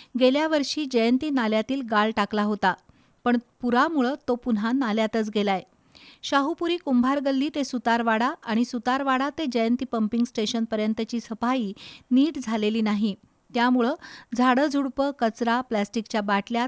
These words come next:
थर्माकोलचा खच या परिसरामध्ये दिसून येतोय. तर संभाजी पुलाच्या लगत असलेल्या झाडाच्या फांद्या नाल्यात आल्या असून सगळा कचरा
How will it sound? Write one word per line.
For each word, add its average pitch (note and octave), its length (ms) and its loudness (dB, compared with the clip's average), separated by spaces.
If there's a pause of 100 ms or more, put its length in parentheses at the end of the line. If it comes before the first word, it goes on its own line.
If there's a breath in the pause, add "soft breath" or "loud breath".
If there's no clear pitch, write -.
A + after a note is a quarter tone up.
थर्माकोलचा A3 640 0 (100)
खच B3 340 0 (300 loud breath)
या B3+ 120 2
परिसरामध्ये A#3+ 760 0
दिसून A3 280 -2
येतोय. G3+ 300 -2 (640 loud breath)
तर D#4+ 80 0
संभाजी D4 520 2
पुलाच्या C#4+ 460 -2
लगत C4 400 0
असलेल्या B3 380 -2
झाडाच्या A3 500 0 (100)
फांद्या A3+ 460 2
नाल्यात G#3 520 -2
आल्या A3+ 260 0
असून B3+ 300 -2 (320 loud breath)
सगळा C#4 360 0
कचरा B3 440 -2